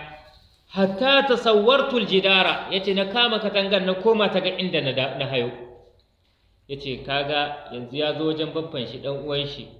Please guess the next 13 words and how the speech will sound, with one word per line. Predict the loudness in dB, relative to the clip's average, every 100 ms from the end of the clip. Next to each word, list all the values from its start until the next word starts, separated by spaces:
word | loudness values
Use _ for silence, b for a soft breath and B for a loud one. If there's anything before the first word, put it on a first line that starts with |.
| _ _ _ _ _
Kaga | -8 -4
nan | -2 -2 -4
menene? | 0 0 0 -4
Manzon | -4 -4 -4
Allah | -4 -4
sallallahu | -4 -4 -4 -4
alaihi | -4
wasallama | -6 -4 -4
ne | -6 -8 -10 -18 -20 -20 -14
ya | -8
musu | -8 -6 -8
umarni | -6 -6 -6 -4
da | -4